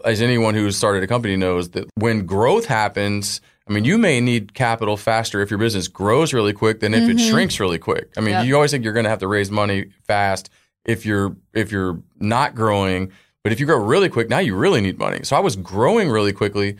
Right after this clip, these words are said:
Speaker 1: So I went to this guy that I thought, like, hundred percent, he's gonna, he loves me, he's gonna back me. And he said something really crazy and really rude and was like, "I love you as a person." He's like, "Oh, that's so cute." Or, like, um,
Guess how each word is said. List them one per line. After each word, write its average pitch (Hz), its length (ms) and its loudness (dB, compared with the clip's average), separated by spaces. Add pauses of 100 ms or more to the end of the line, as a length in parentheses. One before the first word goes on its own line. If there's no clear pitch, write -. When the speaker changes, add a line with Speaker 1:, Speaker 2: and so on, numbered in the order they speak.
(260)
Speaker 1:
So - 120 -4
I 101 40 2
went 165 200 2
to 143 60 -4
this 120 140 -2
guy 107 240 0
that 101 100 0
I 107 100 2
thought, 101 340 0
like, 82 300 -2
hundred 131 320 -2
percent, 98 440 -4
he's 113 260 -4
gonna, 101 240 -2
he 107 140 -2
loves 107 360 0
me, 107 380 0 (300)
he's 117 160 -2
gonna 113 180 -2
back 101 300 0
me. 104 320 -4 (920)
And 139 100 2
he 139 60 2
said 180 180 2
something 165 200 2
really 117 260 4
crazy 107 380 0
and 87 140 -4
really 95 220 0
rude 85 380 -2
and 90 140 -4
was 87 120 -6
like, - 380 -4 (420)
"I 110 80 0
love 110 420 0
you 117 140 2
as 110 80 -2
a 107 60 -2
person." 107 560 -2
He's 101 120 -2
like, 104 140 -6
"Oh, 104 40 -4
that's 107 120 -4
so 113 180 0
cute." 113 300 -2
Or, 107 80 2
like, 95 180 0
um, 101 200 0